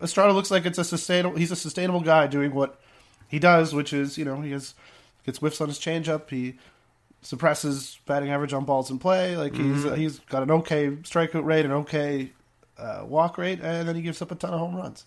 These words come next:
Speaker 1: And that's, that's kinda who he is, and that's,
Speaker 2: If
Speaker 1: you
Speaker 2: you
Speaker 1: know.
Speaker 2: expect more than that, then it's your fault, not his.
Speaker 1: Yeah,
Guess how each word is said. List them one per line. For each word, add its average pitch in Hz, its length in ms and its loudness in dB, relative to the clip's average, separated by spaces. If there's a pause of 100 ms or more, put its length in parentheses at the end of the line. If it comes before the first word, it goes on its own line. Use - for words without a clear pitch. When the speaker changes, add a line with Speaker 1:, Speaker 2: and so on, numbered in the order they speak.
Speaker 1:
And 127 80 -12
that's, - 240 -16
that's 147 200 -4
kinda 156 300 4
who 180 160 4
he 202 120 2
is, 165 200 2
and 143 100 -2
that's, 147 300 -4 (760)
Speaker 2:
If 175 140 0
Speaker 1:
you 190 40 4
Speaker 2:
you 180 60 6
Speaker 1:
know. - 80 8
Speaker 2:
expect 135 400 4
more 147 380 8
than 107 180 2
that, 98 220 0
then 98 120 -2
it's 98 220 -6
your 104 300 2
fault, 90 320 2
not 80 200 -6
his. - 400 -10
Speaker 1:
Yeah, 175 400 6